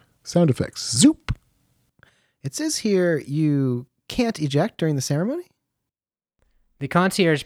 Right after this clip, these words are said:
Speaker 3: patiently answers Tim's questions while Tim's face is buried in the contract reading the fine print.
Speaker 1: "Yes, well, the event holder doesn't want people teleporting out during the proceedings."
Speaker 2: But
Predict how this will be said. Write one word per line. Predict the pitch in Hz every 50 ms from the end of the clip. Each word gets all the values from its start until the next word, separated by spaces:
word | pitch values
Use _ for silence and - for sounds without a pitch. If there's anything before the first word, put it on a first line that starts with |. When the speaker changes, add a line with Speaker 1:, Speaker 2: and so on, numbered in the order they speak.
| _
Speaker 3:
patiently | - 160 160 160 - - 160 147 139 131
answers | 131 135 131 - 131 117 -
Tim's | - 139 131 120 113 -
questions | - 131 120 113 - - 123 110 107 110 107
while | 117 107 107
Tim's | - - 139 127 127 117 -
face | - - 123 123 120 - -
is | 110 104
buried | - - 123 123 120 113
in | 120 113
the | 113 -
contract | - - 120 113 110 - - 117 104 101 - -
reading | 117 113 117 113 110 107
the | 104
fine | - - 127 117 110 110 104
print. | - - 120 104 90 - - - - _ _ _ _ _ _ _ _ _ _ _ _ _ _ _ _ _ _ _ _ _ _ _ _ - - _
Speaker 1:
"Yes, | - 156 147 113 - - 123
well, | 113 107 104 104 101 101 101
the | 113 117 117 113 - -
event | 120 120 160 214 226 196
holder | 180 196 160 139 131
doesn't | 120 156 165 - 180 - -
want | 139 143 139 -
people | - - 131 - - 113 107 107
teleporting | - - - 180 175 156 - - 165 143 131 123 123
out | 120 98 - -
during | - 120 113 110 101
the | 90 -
proceedings." | - 98 - - - 95 82 - - - - - - - - - _ _ _ _ _ _ _ _ _ _ _ _ -
Speaker 2:
But | 214 220 208 - _